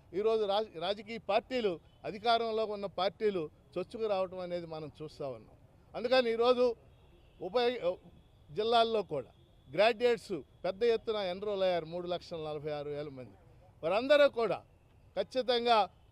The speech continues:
పెద్ద ఎత్తున నాకు తొలి ప్రాధాన్యత ఓటు ఫిబ్రవరి ఏడున వేస్తారని ఆశిస్తున్నాను.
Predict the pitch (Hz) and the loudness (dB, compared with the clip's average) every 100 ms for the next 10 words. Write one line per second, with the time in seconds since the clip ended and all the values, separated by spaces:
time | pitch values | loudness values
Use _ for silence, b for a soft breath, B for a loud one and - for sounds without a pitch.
0 | _ _ - 180 190 240 247 240 240 226 | _ _ -8 -6 -2 4 4 4 0 -2
1 | 220 214 185 196 - _ 196 240 - 226 | 0 -2 -2 -10 -10 _ -2 -2 0 0
2 | 220 220 214 208 190 202 196 180 151 - | 2 2 0 -4 -2 -2 -2 -6 -6 -16
3 | _ 175 214 214 208 185 202 190 175 185 | _ -6 -2 -2 0 -2 -4 -4 -4 -6
4 | - 196 190 160 175 214 - 214 208 220 | -4 -4 -4 -6 -6 -8 -8 -6 -4 -6